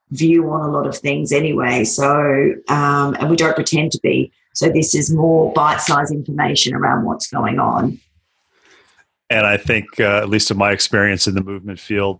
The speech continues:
Speaker 2: there are only a few people who really want that deep information and to drop down the rabbit hole.
Speaker 1: Oh, yeah, the, the general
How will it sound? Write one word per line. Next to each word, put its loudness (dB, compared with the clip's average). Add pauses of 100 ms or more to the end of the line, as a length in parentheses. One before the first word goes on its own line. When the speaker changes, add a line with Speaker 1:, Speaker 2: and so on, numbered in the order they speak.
Speaker 2:
there 2
are 0
only 2
a 2
few 0
people -2
who -4
really 2
want 0
that -2
deep -6
information -4
and -10
to -10
drop 0
down -2
the -6
rabbit -2
hole. -6 (920)
Speaker 1:
Oh, 4
yeah, 2
the, -2
the 2
general 2